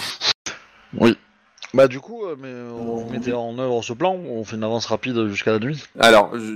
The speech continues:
Speaker 2: avant, avant d'attendre la nuit, euh, je voulais savoir si depuis le, euh, Ida-sama, depuis la, la, la petite crête, euh, vous m'avez dit qu'il y en avait un ou deux qui étaient autour du village, depuis la petite crête, euh,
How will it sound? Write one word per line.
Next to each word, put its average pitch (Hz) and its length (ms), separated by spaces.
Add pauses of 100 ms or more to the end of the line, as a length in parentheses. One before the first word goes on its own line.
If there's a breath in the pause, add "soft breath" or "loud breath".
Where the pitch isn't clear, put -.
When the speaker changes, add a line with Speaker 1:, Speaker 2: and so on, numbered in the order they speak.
Speaker 2:
avant, 135 540
avant 113 240
d'attendre 120 240
la 120 100
nuit, 147 420
euh, 107 180
je 104 40
voulais 113 120
savoir 135 380
si - 300
depuis 117 440
le, 120 120
euh, 104 1300
Ida-sama, 123 680
depuis 110 420
la, 104 300
la, 95 260
la 90 100
petite - 240
crête, - 460
euh, 85 520 (200)
vous 101 180
m'avez 98 200
dit 113 120
qu'il - 120
y - 20
en 95 40
avait 95 120
un 107 80
ou 104 60
deux 117 100
qui - 80
étaient - 100
autour 101 140
du 101 80
village, 123 220
depuis 117 180
la 104 60
petite - 140
crête, - 580
euh, 98 340